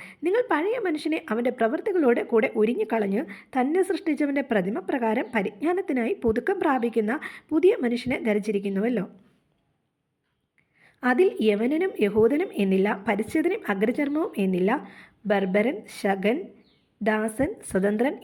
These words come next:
എന്നുമില്ല, ക്രിസ്തുവത്രേ എല്ലാവരിലും എല്ലാം ആകുന്നു. അതുകൊണ്ട് ദൈവത്തിൻ്റെ വൃതന്മാരും വിശുദ്ധന്മാരും പ്രിയരുമായി മനസ്സലിവ്, ദയ, താഴ്മ, സൗമ്യത, ദീർഘക്ഷമ എന്നിവ ധരിച്ചുകൊണ്ട്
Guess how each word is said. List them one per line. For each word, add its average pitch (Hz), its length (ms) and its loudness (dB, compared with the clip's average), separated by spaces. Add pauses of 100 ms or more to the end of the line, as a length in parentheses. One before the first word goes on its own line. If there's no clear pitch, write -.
എന്നുമില്ല, 226 420 0 (120)
ക്രിസ്തുവത്രേ 330 560 0 (160)
എല്ലാവരിലും 226 560 0 (200)
എല്ലാം 220 280 -2 (300)
ആകുന്നു. 208 360 0 (1300)
അതുകൊണ്ട് 240 460 -2 (260)
ദൈവത്തിൻ്റെ 339 500 -4
വൃതന്മാരും 214 640 -4
വിശുദ്ധന്മാരും 254 720 -6
പ്രിയരുമായി 214 520 -6 (120)
മനസ്സലിവ്, 190 520 -6 (140)
ദയ, 196 380 -4 (100)
താഴ്മ, 190 380 -8 (160)
സൗമ്യത, 185 380 -6 (500)
ദീർഘക്ഷമ 359 580 -2 (160)
എന്നിവ 202 200 -6 (100)
ധരിച്ചുകൊണ്ട് 190 440 -6